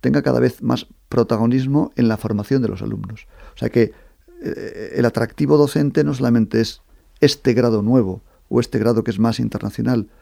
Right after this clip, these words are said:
sino toda la vida de la universidad. Una universidad donde hay colegios mayores, eh, centros de investigación, laboratorios, bibliotecas, zona deportiva, museo, ambiente internacional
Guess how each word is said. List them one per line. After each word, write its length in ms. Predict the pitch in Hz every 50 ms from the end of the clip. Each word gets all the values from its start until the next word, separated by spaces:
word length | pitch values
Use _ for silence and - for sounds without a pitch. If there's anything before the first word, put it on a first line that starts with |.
| _ _ _ _ _
sino 320 | - - 123 117 117 110 - - _ - -
toda 200 | - 139 143 156
la 80 | 131 117
vida 120 | 107 113
de 60 | 113 107
la 40 | 101
universidad. 480 | 101 98 98 95 - - 135 147 156 156 - _ - -
Una 160 | - 113 120
universidad 360 | 120 117 113 113 - - 120
donde 260 | 117 110 107 104 113 110
hay 200 | 110 110 104 104 - - - - - - _ _
colegios 440 | - 120 113 120 117 - 110 104 -
mayores, 680 | 107 104 107 131 143 143 135 135 139 135 - - - _ _ - - - _ _ _
eh, 440 | - - 110 104 104 107 104 113 113 - _ _
centros 380 | - - - 139 120 - 117 104
de 60 | 117
investigación, 680 | 117 - 98 - - - - - 135 135 135 131 120 117 - - - - -
laboratorios, 880 | - 110 104 95 98 95 - - 139 135 123 120 113 110 107 - - - - - - -
bibliotecas, 760 | - 113 95 92 104 92 - 139 135 - - 107 104 - - - _ _ _
zona 280 | - - 139 123 117
deportiva, 640 | 110 107 101 - 101 - - - 135 123 110 98 98 _ _ _ _ -
museo, 560 | - 107 107 - - 139 127 120 110 92 - - - _ - - - - - -
ambiente 400 | - 117 113 120 127 131 127 117
internacional 840 | 120 107 - 110 110 101 98 - - 107 110 127 131 127 113 104